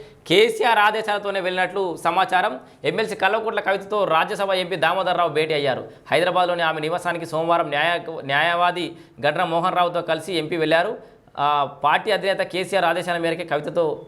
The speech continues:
అవు, కవితతో భేటీ అయినట్టు సమాచారం. ఈ భేటీలో సుమారు మూడు గంటల పాటు సుదీర్ఘంగా చర్చించారు. ఎల్కతుర్తి సభను గత నెల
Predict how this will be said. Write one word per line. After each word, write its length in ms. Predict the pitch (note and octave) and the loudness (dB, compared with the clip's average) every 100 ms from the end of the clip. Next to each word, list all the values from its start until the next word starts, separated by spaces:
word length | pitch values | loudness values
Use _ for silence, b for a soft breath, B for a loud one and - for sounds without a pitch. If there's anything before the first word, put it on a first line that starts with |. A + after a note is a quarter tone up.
| - | -14
అవు, 420 | - A#2+ A2 - - - _ - - - - - | -8 -8 -8 -16 -20 -20 _ -20 -20 -20 -4 2
కవితతో 260 | E3 G#3 | 4 2
భేటీ 280 | D#3 F3+ G3 | 2 0 2
అయినట్టు 260 | F#3+ F#3 D#3+ | 0 0 -4
సమాచారం. 460 | E3+ F3 F#3 G#3 | -2 0 0 0
ఈ 160 | F3 F#3+ | -2 -2
భేటీలో 640 | D#3+ F3+ E3+ C#3 F#3+ C4 B B - | 0 0 -2 -2 -2 -4 B B -10
సుమారు 380 | D#3+ G3+ A#3 G3+ | 0 2 2 0
మూడు 360 | D#3 D3+ A3 | -4 -4 -2
గంటల 220 | G#3 F#3+ | 0 -2
పాటు 440 | F#3+ F3+ F3 F#3+ E3+ | -2 0 0 0 -6
సుదీర్ఘంగా 560 | D#3 F3+ E3+ E3+ E3 D#3+ | -4 -4 -4 -2 -2 -2
చర్చించారు. 460 | C#3+ D#3 D3 A#2+ - - B - | -4 -6 -4 -4 -4 -14 B -6
ఎల్కతుర్తి 600 | - D3+ - - G3 A3+ | -4 0 0 0 -4 -6
సభను 680 | - G3+ G3 G3 F#3+ G3+ E3+ D#3 | -2 0 2 2 0 -4 -2 -2
గత 120 | D#3+ | 0
నెల 340 | F#3 G3 F#3+ | 2 2 2